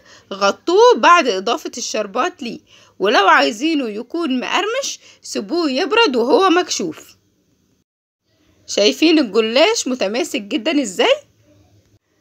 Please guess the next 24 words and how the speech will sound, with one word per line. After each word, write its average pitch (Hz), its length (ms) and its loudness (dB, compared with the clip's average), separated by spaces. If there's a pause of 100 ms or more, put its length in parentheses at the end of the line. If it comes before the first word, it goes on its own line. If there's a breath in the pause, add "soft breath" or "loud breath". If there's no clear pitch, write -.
(280)
المكسرات 254 840 2
ما 269 60 -4
خرجتش 226 520 -2
منه 269 300 -2
خالص 381 600 0 (300 soft breath)
ولا 226 240 4
احتاجنا 285 460 -4
نقطعه. 349 720 -2 (1200)
هو 285 300 4
كده 262 200 0
كل 269 340 -2
قطعة 294 320 -4
لوحدها. 240 520 -2 (380 soft breath)
حلو 277 320 0
جدًا 240 400 -2
في 254 120 -6
التقديم، 254 640 -2 (540 soft breath)
شكله 269 420 -2
حلو 311 280 0
جدًا، 233 380 -2 (140)
وكمان 294 680 -2
طعمه 381 460 2
حلو 320 260 0
جدًا. 196 480 -10